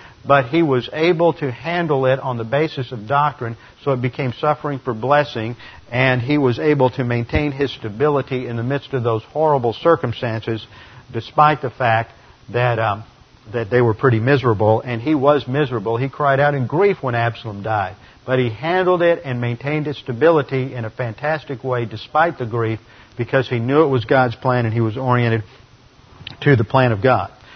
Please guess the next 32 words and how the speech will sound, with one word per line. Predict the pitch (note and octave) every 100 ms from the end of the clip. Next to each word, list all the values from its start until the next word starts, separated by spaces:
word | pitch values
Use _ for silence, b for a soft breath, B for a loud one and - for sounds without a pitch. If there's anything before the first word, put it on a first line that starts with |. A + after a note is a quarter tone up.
| B B -
So | C3+
the |
problem | B2 D#3 E3+ D#3 C#3+
is | D#3 F3+
that | C3+ B2+
when | B2+ B2+
we | D3
surrender | C#3 C#3+ C#3+ D#3+ D3
to | B2+
fear, | - F3 F#3+ G#3 - - B B B -
we | C#3+
develop | C3+ C3 D3+ D3
a | B2+
greater | B2 D3 D3
capacity | C#3 C3+ - D#3+ D#3 D#3+ D3 C#3
for | - A#2
fear. | - E3 D3 G#2+ - - _ - _ _ _ _ _ _ - _ _ _ _ _ _ _ _ _ _ _ C3 B2+ C3+ _ _ _ _ _ _ _ - _ -
Point | D3 C#3
four, | - E3+
the | B2+
greater | A2 C#3+ E3
your | D#3+ D3+
capacity | C#3+ - E3+ F#3+ F#3 D3
for | B2
fear, | A2+ C3+ C3+ D3+
the | B2+
more | B2+ D3 E3+
you | D#3+ D#3
increase | C3 A#2 - F3 E3
the | -
power | B2+ - D#3+ D#3+ D3+
of | C3+